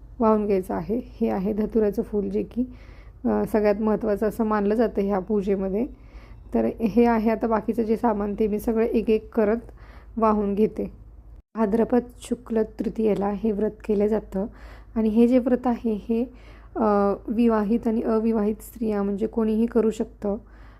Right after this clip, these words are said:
असं म्हणतात की आपण जर म्हणजे जे विवाहित आहेत त्यांनी जर केलं तर आपल्या हे पतीच्या सुखासाठी तर आपल्या आनंदी वैवाहिक जीवनासाठी हे व्रत केलं जातं असं म्हणतात.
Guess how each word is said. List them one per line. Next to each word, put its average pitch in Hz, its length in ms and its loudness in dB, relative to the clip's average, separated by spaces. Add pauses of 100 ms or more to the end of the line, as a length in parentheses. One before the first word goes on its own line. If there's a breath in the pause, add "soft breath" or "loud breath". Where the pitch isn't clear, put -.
(140 soft breath)
असं 208 260 0
म्हणतात 214 360 2
की 214 460 -2 (280)
आपण 220 360 2
जर 226 220 4
म्हणजे 220 340 0
जे 226 160 0
विवाहित 220 420 4
आहेत 214 240 0 (120)
त्यांनी 208 280 0
जर 233 220 -2
केलं 208 180 -2
तर 214 120 -4
आपल्या 208 300 -2
हे 214 200 2 (520 loud breath)
पतीच्या 220 560 0
सुखासाठी 214 720 0
तर 208 300 -2
आपल्या 214 360 -2
आनंदी 208 640 2 (100)
वैवाहिक 214 480 2
जीवनासाठी 214 680 -2
हे 196 180 0
व्रत 202 180 -2 (160)
केलं 202 200 2
जातं 208 340 -2
असं 202 180 -4
म्हणतात. 190 340 -2